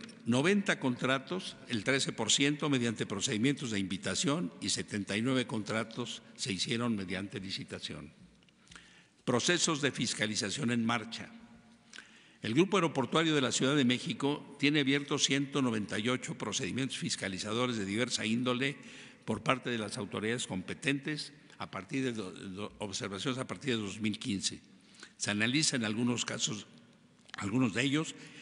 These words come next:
la probable comisión de daño patrimonial por un monto superior a seis mil millones de pesos. Se está procesando la información necesaria sobre los temas que aquí he mencionado para dar vista a la Secretaría de la Función Pública.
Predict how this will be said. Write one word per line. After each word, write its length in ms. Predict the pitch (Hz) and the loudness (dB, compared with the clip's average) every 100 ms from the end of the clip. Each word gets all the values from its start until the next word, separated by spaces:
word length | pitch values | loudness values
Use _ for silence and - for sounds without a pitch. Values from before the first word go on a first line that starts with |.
| - | -8
la 160 | 110 - | -6 -2
probable 460 | 117 131 143 139 | 2 4 2 0
comisión 460 | 131 117 110 135 127 | 2 4 6 4 4
de 100 | 120 | 4
daño 300 | 131 127 139 | 2 0 -2
patrimonial 600 | 107 117 107 113 117 131 | -4 -2 0 2 0 0
por 140 | 120 | 0
un 160 | 117 117 | 4 4
monto 300 | 120 117 120 | 4 2 -2
superior 560 | 127 113 107 113 127 - - - - | -2 0 2 2 0 -6 -14 -10 -4
a 80 | |
seis 260 | - 101 95 | -2 0 2
mil 220 | 110 113 | 2 2
millones 400 | 107 90 104 98 | 2 0 -2 -4
de 80 | 110 | -6
pesos. 480 | - 90 - 80 - - - - - - - | -8 -8 -8 -12 -16 -20 -20 -20 -20 -16 -6
Se 140 | 123 | -4
está 240 | - 123 | 0 0
procesando 760 | 131 117 117 107 139 143 139 135 | 0 -2 -2 2 2 0 -2 -4
la 160 | 123 120 | -2 0
información 580 | 113 110 101 107 131 127 | 0 -2 -4 -2 0 2
necesaria 540 | 117 123 117 123 123 | 2 0 0 0 -2
sobre 260 | 120 98 98 | -4 -4 -4
los 140 | 180 | -2
temas 400 | - 120 104 - - - - | -2 -2 -2 -6 -10 -12 -6
que 80 | 92 | -6
aquí 240 | - 113 | 0 0
he 120 | 113 | 0
mencionado 720 | 104 95 - 92 127 127 139 - - - - | -2 -4 -2 0 2 0 -4 -10 -18 -20 -10
para 160 | 107 107 | -6 0
dar 220 | 123 117 | 0 0
vista 320 | 120 110 117 | 0 0 0
a 20 | |
la 80 | 104 | -2
Secretaría 480 | - 87 - 95 101 | -4 -6 -6 -2 -2
de 80 | 98 | -2
la 80 | |
Función 380 | 90 87 - 98 | -4 -8 -6 -6
Pública. 560 | 85 90 82 - - | -6 -8 -10 -12 -16